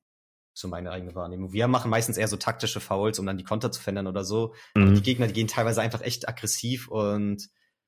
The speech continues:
Speaker 1: bissig. Und natürlich muss man das auch gegen uns machen, so. Aber teilweise denke ich trotzdem so, das war dann grad ein bisschen zu bissig und zu aggressiv. Und da kann man schon mal gelb zeigen. Und für mich wird da oft zu sehr die lange Leine da gelassen, meiner Meinung nach.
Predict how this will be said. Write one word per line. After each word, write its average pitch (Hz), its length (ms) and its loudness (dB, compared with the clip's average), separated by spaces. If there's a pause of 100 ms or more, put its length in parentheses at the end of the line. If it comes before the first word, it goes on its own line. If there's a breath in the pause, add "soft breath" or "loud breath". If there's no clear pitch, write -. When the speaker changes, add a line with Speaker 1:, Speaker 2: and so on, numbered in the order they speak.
(280)
Speaker 1:
bissig. 127 340 2
Und 110 60 2
natürlich 113 260 2
muss 120 100 2
man 120 80 2
das 107 120 2
auch - 120 -4
gegen 107 220 0
uns 104 180 -2
machen, 123 300 -2
so. 98 260 -2
Aber 101 460 0 (880 loud breath)
teilweise 139 320 4
denke 135 140 2
ich 120 60 -2
trotzdem 123 300 -2
so, 104 460 -2 (100)
das 113 160 -2
war 127 80 4
dann 117 260 4
grad - 260 -4
ein 104 60 -8
bisschen 101 200 -4
zu - 180 -2
bissig 101 280 -2
und 101 60 -4
zu 113 140 0
aggressiv. 104 500 -6
Und 98 120 -8
da 95 80 -4
kann 104 120 -2
man 101 80 -2
schon 98 140 -6
mal 92 80 -4
gelb 92 240 -8
zeigen. 95 300 -4
Und 92 320 -10 (240)
für - 140 -8
mich 107 220 -2
wird 101 120 -6
da 101 60 -4
oft - 300 -10
zu 101 460 -4
sehr 98 300 -2
die 92 140 -10
lange 92 260 -6
Leine 92 280 -6
da 85 280 -12 (500)
gelassen, 90 440 -6
meiner 90 200 -8
Meinung 90 220 -8
nach. 92 220 -12